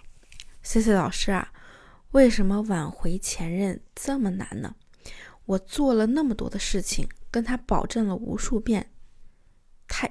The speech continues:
一点反应都没有。”在这里啊，我想跟同学们再强调一遍，在我们去修复感情或者是挽回前任的过程中，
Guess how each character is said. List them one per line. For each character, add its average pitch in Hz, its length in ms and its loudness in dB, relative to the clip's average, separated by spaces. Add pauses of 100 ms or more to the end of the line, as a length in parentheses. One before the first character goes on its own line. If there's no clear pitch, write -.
一 285 180 2
点 208 180 0
反 - 360 -8
应 190 180 -4
都 175 100 -2
没 - 200 -8
有。” - 120 -12 (960)
在 262 140 2
这 254 120 2
里 220 120 -2
啊， - 160 -12 (120)
我 220 100 2
想 180 180 2
跟 196 220 0
同 190 180 -2
学 180 140 -4
们 180 100 -4
再 190 140 -6
强 - 280 0
调 196 180 -4
一 - 60 -8
遍， - 200 -10 (640)
在 262 160 2
我 202 160 2
们 - 200 -8
去 - 200 -4
修 233 380 2
复 233 320 -6 (100)
感 - 320 -6
情 - 300 -8
或 - 160 -8
者 196 140 -6
是 196 140 -8
挽 - 180 -8
回 - 180 -8
前 - 220 -6
任 190 120 -4
的 196 60 -4
过 - 180 -4
程 - 220 -8
中， 185 220 -6